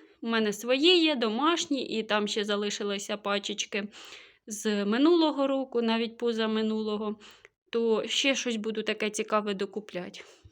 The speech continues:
Далі взяла огірочки, огірочки Аякс Ф один. Так, по десять штучок у, в упаковочці. Дуже хвалять такі огірочки. І ще якась японська зелень. Ну, це різновид, е, там, суміш салатів якихось.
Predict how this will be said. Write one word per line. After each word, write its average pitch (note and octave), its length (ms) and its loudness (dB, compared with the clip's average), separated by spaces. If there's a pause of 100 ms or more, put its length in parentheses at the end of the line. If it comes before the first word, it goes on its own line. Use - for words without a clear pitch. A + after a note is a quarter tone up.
Далі A#3+ 300 2
взяла A3 340 0
огірочки, C#4 640 0 (600)
огірочки A#3+ 760 2
Аякс B3 560 2
Ф C#4 260 0
один. D4+ 480 6 (1300)
Так, G#3+ 300 2
по A#3 120 -2
десять C4+ 360 0
штучок B3 560 -2
у, A#3+ 540 -2
в G#3 100 -4
упаковочці. G3+ 800 -4
Дуже G3+ 300 -8
хвалять G3 420 -8
такі G#3 260 -6
огірочки. D4 640 -2 (880)
І C#4+ 260 6
ще - 180 6
якась A3+ 560 0
японська G#3 560 -2
зелень. B3 340 4
Ну, C4 100 0
це B3+ 320 4
різновид, A3+ 560 -2
е, G3 460 -2
там, G3 360 2
суміш A#3 400 0
салатів F#3 540 -2
якихось. - 640 -12